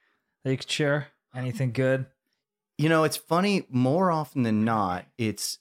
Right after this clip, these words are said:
Speaker 2: later in my relationships with clients that now they come to me helping,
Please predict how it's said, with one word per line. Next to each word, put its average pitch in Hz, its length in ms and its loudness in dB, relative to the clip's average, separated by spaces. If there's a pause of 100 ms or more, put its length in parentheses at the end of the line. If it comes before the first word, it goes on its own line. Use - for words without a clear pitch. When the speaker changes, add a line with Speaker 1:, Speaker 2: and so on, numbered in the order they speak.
Speaker 2:
later 127 480 0
in 110 80 2
my 104 100 2
relationships 101 680 -4
with 95 80 -14
clients 95 480 -4
that 98 240 -6
now 113 320 0
they 104 160 -4
come 104 240 -4
to 98 60 -4
me 98 140 -4
helping, 98 540 -4